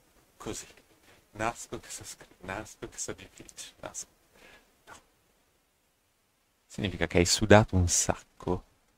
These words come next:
e hai imparato a fare quella cosa lì. Quindi non c'è nulla di genetico. Ma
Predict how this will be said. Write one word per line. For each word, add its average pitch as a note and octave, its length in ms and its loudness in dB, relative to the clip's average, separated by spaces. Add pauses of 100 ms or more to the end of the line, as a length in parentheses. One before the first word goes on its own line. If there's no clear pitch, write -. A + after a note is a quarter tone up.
(560)
e G#2+ 80 2
hai G#2 60 6
imparato - 420 4
a G2 40 4
fare - 280 -4
quella - 280 -10
cosa - 220 -6
lì. G2+ 160 -8 (1800)
Quindi B3 180 4
non C#3 60 6
c'è C3 160 4
nulla D#3 340 4
di F#2+ 160 -4
genetico. - 840 -6 (1080)
Ma - 220 4